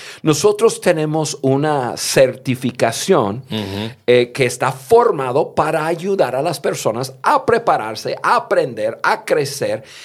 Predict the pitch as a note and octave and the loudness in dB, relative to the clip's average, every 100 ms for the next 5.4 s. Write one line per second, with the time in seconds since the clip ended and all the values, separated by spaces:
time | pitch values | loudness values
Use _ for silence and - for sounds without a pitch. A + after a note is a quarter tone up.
0 | - F3+ A3+ A3+ B3 C4+ - F#3+ - E3 | -2 2 2 0 -4 -2 2 0 0 -2
1 | E3 E3 D#3+ D3 D3 C#3 B2+ C3+ B2+ A#2+ | 0 2 2 2 -2 0 0 0 2 0
2 | C#3 D3 - C3 - F#2+ - C3+ F3 A3+ | -2 -2 -8 -6 -2 -2 -2 -4 0 0
3 | C3 - - A#2 G#2 A2+ C3+ D3 - A2+ | -2 -10 -2 -2 0 -4 -4 -6 -6 -6
4 | A2+ A2+ A#2+ - G3+ - - - G#2 G2+ | -4 -6 -6 -4 -4 -2 -4 -4 -6 -2
5 | C3+ B2 G3+ | -2 0 -2